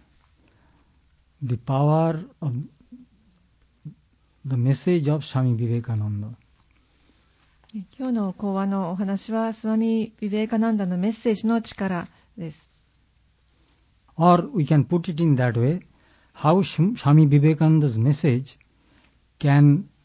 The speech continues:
Speaker 1: make us powerful.
Speaker 2: えー、または、このように書いてもいいかもしれません。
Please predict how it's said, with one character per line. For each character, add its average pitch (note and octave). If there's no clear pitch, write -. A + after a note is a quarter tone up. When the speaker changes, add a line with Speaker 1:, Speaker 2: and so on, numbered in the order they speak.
Speaker 1:
make E3
us D#3+
powerful. A#2
Speaker 2:
え F#3
ー、 -
ま F#3+
た C4
は、 G3
こ G#3+
の A3
よ B3
う -
に G#3+
書 G#3+
い G3+
て G3
も F#3
い F#3+
い F#3
か G3
も F3+
し -
れ F3+
ま F3+
せ F#3
ん。 E3